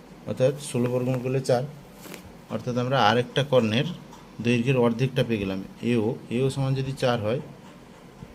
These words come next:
তাহলে ছবি অনুসারে এও যতটুকু হবে, ওসিও ততটুকু হবে।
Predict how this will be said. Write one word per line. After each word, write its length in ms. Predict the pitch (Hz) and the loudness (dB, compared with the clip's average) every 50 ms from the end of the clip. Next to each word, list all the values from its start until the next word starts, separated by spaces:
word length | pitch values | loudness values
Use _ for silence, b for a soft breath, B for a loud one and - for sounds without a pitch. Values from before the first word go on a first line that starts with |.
| - - | -14 -10
তাহলে 180 | - 110 117 117 117 | -6 -4 -4 -4 -4
ছবি 180 | - 127 120 127 135 135 | -4 -4 -2 -2 -2 -2
অনুসারে 320 | 135 135 - 135 120 120 120 120 110 110 113 | -2 -2 -4 -2 -2 0 0 0 0 0 0
এও 140 | 120 123 127 135 143 143 143 - - - - - - 110 117 | 2 2 2 0 0 0 -2 -6 -14 -18 -20 -18 -10 -4 -4
যতটুকু 360 | 127 123 139 135 139 131 131 135 135 | -2 -2 -2 -4 -4 -4 0 0 0
হবে, 180 | 131 127 147 170 190 - - - - - 120 | 2 2 0 -2 -2 -4 -10 -16 -8 -6 -6
ওসিও 380 | 127 - - - 139 135 135 147 170 185 - - | -6 -6 -6 -4 -2 0 2 2 0 0 -2 -2
ততটুকু 360 | 135 131 139 139 135 135 139 135 | 0 0 0 0 4 6 8 8
হবে। 140 | 127 123 151 | 8 6 6